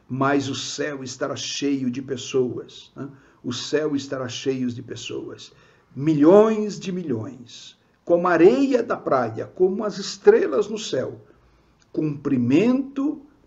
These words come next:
né, cumprimento da promessa a Abraão. "Bara-, Abraão, em ti serão benditas todas as famílias da terra. A sua descendência, Abraão, será como as areias do, dos, da praia,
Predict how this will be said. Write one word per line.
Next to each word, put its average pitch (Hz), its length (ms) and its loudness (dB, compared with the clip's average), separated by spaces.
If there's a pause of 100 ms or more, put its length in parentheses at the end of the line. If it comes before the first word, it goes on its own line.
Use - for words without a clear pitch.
(100)
né, - 140 -4 (160)
cumprimento 139 1000 -4 (220)
da 147 160 0
promessa 156 680 -4
a 170 40 -6
Abraão. 143 360 -4
"Bara-, 127 440 -4
Abraão, 147 640 0
em 147 220 -4 (120)
ti 269 520 0 (120)
serão 156 540 2
benditas 131 760 0 (100)
todas 160 340 -4
as 131 160 -8
famílias 113 400 -8
da 110 80 -12
terra. - 420 -20 (300)
A - 100 -4
sua - 360 2
descendência, 190 760 2
Abraão, 117 300 -10 (240)
será 135 360 0
como 139 280 -4
as 123 160 -4
areias 139 640 -4
do, 131 180 -10 (200)
dos, 117 340 -14 (440)
da 120 140 -8
praia, 113 440 -12